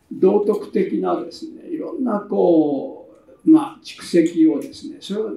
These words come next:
壊してしまおうという、あるいは分裂させる、あるいは全てですね、左翼化してさ、させてしまうというね、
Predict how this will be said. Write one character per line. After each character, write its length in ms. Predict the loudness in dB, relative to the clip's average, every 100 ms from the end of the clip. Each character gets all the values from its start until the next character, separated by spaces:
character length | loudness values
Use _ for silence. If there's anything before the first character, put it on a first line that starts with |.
| -14 _ _ _ _ -4
壊 220 | 2 4
し 160 | 2 -2
て 60 |
し 140 | -2 0
ま 140 | 0
お 120 | -4 -6
う 60 |
と 160 | -8 -10
い 200 | -10 -14
う、 60 | -16 _ _ _ _
あ 80 | -2
る 100 | 2
い 60 | 2
は 80 |
分 280 | 4 2 4
裂 240 | 2 0 -4
さ 120 | -8
せ 140 | -4
る、 140 | -4 -4
あ 80 |
る 100 | -4
い 100 | -2
は 160 | -2 -4
全 440 | -6 -8 -4 0
て 140 | 2 2
で 100 | 0
す 180 | -6 -4
ね、 180 | -4 -8 _ _
左 180 | -2 0
翼 180 | 0 0
化 180 | -2
し 160 | -2 -6
て 60 | -10
さ、 120 | -12
さ 400 | -14 -16 -10 -4
せ 120 | -2
て 120 | 0
し 200 | -2 -2
ま 140 | -4 -6
う 120 | -10
と 100 | -18
い 40 |
う 200 | -20 -18
ね、 100 | -18